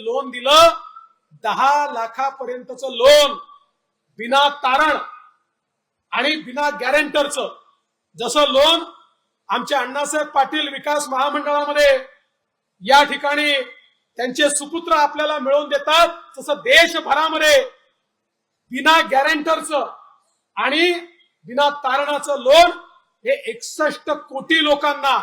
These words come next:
मोदीजींनी या ठिकाणी मिळवून दिलं. आणि यामध्ये तीस कोटी आमच्या महिला आणि मुली आहेत की ज्यांना मोदीजींनी पायावर उभं केलंय. आज ते आपला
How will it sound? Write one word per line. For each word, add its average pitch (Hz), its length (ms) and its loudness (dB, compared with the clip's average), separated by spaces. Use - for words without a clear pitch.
मोदीजींनी 269 540 -4
या 262 140 6
ठिकाणी 262 360 -2
मिळवून 254 300 -6
दिलं. 330 400 4
आणि 220 220 -6
यामध्ये 240 520 -2
तीस 269 680 -10
कोटी 285 640 -12
आमच्या 208 420 -10
महिला 220 480 -10
आणि 240 260 -12
मुली 208 360 -6
आहेत 262 200 0
की 131 60 -16
ज्यांना 214 440 -6
मोदीजींनी 208 760 -14
पायावर 202 440 -8
उभं 170 300 -18
केलंय. 208 500 2
आज 202 220 -4
ते - 140 -14
आपला 220 280 -8